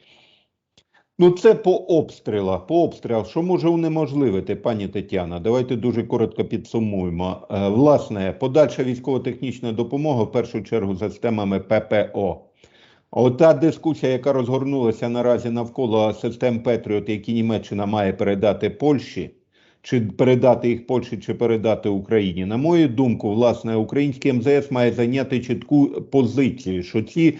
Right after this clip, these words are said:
системи П П О мають бути на території України. Якщо у вас є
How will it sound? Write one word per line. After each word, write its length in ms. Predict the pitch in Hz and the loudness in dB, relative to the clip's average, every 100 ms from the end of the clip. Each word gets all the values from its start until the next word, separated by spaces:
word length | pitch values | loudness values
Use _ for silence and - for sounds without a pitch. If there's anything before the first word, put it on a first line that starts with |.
| - _ | -6 _
системи 580 | - 127 - 139 123 107 | 0 0 2 2 4 0
П 220 | - 120 | 4 2
П 140 | - | 4
О 200 | 113 104 | 2 2
мають 380 | 101 123 131 123 | 2 0 0 -2
бути 260 | 127 127 117 | -4 -2 -2
на 320 | 101 120 135 | -2 0 0
території 1000 | 127 131 117 117 113 117 123 120 113 - | 0 0 2 0 0 0 2 2 0 -2
України. 720 | 127 120 113 123 123 110 92 | -4 -4 0 2 2 2 0
Якщо 300 | 104 104 - | -2 -2 0
у 100 | 139 | 2
вас 300 | 127 123 - | 4 2 0
є 360 | 127 131 131 | -2 2 2